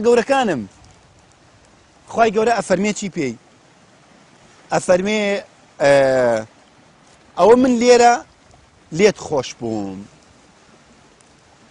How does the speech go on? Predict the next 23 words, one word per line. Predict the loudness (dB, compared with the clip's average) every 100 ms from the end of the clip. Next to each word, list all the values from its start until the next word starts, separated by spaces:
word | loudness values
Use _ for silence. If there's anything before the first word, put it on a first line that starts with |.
| _ _ -8
گوناحە | -2 -2 -2 -2
گەورەکانت، | 0 0 0 0 0 -4 -10 -20 _ _ _ _ _ _ _ _ _
ئەوش | -2 -2 -4
لێت | -8
خۆش | -10 -14 -16
بووم. | -20 _ _ _ _ _
تەمان | -12 -10 -6
گوناحی | -6 -6 -10 -8 -4
بینی | -4 -4
خۆی | -4 -6 -6
خوا. | -10 -10 -12 _ _ _ _ _ _ _ _ _ _ 0
ئەیەوێت | 2 2 2 2 2 0 _ _ _ _ _
خوای | 0 2 2
گەورە | 0 -2
گوناحە | -4 -6 -4
گەورەکان | -4 -2 -2 0
ناینێتەوە | -2 -2 -4 -4
بیری، | -4 -4
بەس | -6 -4
بۆی | -4 -4
فەزەح | -8 -8 -12
نەبێ. | -14 -16 -20 _ _ _ -20 -20 -20 -20 -20 -20 -20 -20 _ -14 -4
دیمەنەکان | -2 -2 -4 -6